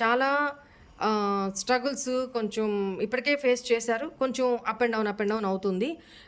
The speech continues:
ఆ, రకరకాల ఆలోచనలతోటి కొంచెం కన్ఫ్యూజ్ అవుతారు. అంతే తప్ప, ఆ, కానీ మీది చాలా ప్యాషనేటెడ్ ఎనర్జీ తోటి ముందుకు వెళ్తారు. అంటే తప్పు, ఆ,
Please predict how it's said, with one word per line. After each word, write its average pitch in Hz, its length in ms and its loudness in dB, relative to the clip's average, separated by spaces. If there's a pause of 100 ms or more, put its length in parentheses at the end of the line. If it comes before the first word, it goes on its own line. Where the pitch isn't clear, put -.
ఆ, 190 640 0
రకరకాల 262 500 2
ఆలోచనలతోటి 214 1000 -2
కొంచెం 208 360 -4 (920)
కన్ఫ్యూజ్ 254 360 2
అవుతారు. 170 480 -4 (580)
అంతే 240 200 6
తప్ప, 254 400 -2 (520)
ఆ, 196 440 4
కానీ 285 260 2
మీది 214 720 0 (100)
చాలా 226 140 2
ప్యాషనేటెడ్ 247 840 0
ఎనర్జీ 214 340 -2
తోటి 214 240 -2
ముందుకు 214 340 -2
వెళ్తారు. 180 440 -4
అంటే 247 360 2 (360)
తప్పు, 247 300 2
ఆ, 180 320 -2